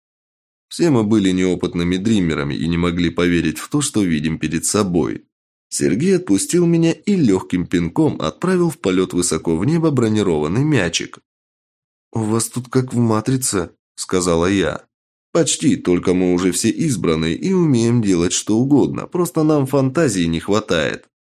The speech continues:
Сергей покрутил пальцем у виска.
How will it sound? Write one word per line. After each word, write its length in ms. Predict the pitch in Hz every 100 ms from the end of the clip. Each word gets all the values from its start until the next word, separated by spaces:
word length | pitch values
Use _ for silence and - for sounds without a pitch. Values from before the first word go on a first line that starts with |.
| _
Сергей 420 | - 71 104 190
покрутил 580 | 196 175 135 127 104 104
пальцем 540 | - 82 76 - 85
у 60 | 82
виска. 600 | 98 123 - 80 -